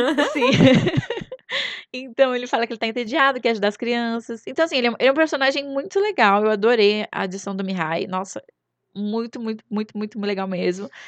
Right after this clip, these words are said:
Porque ele oferece conhecimentos e estratégias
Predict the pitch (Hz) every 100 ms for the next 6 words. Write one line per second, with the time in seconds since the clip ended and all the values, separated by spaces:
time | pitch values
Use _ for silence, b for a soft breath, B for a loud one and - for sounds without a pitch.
0 | B B - 214 208 220 208 208 208 -
1 | 196 202 208 202 202 185 208 - 196 240
2 | 214 254 330 277 277 240 208 214 415 359
3 | 339 - - _ B B B - 196 208
4 | 208 226 214 - 190 247 320 330 -